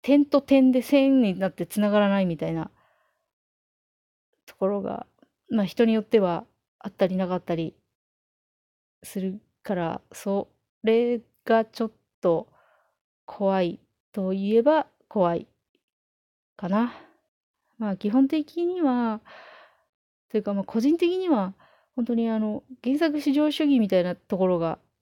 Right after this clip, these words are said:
あるから、もう原作の方でそういうキャラ付けに変えてきたとか、そういう風に展開していくんだって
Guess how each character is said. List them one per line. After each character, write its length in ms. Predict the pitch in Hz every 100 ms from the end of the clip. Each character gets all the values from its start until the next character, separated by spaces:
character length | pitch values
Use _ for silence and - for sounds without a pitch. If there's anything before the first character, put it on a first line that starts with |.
| _ _
あ 100 | -
る 100 | 185
か 140 | 175 180
ら、 360 | 180 175 202 - _ _
も 320 | 240 214 180 -
う 40 |
原 120 | 226 254
作 540 | 262 294 277 277 - -
の 80 | 294
方 180 | 339 302
で 360 | 320 294 226
そ 480 | - - - - 254
う 40 |
い 180 | 240 240
う 60 | 240
キ 120 | -
ャ 40 |
ラ 100 | 254
付 360 | 254 240 247 247
け 60 | - _ _ _ -
に 100 | 240
変 180 | 269
え 20 | 269
て 100 | 277
き 80 |
た 120 | - 190
と 100 | 180
か、 240 | 196 190
そ 100 | 247
う 20 |
い 40 | 247
う 20 |
風 100 | 277
に 200 | 247 196 - - - -
展 120 | 254
開 180 | 254 247
し 120 | -
て 100 | 277
い 60 | 277
く 100 | 320
ん 60 |
だ 140 | 285 214
っ 40 |
て 400 | - _ 185 170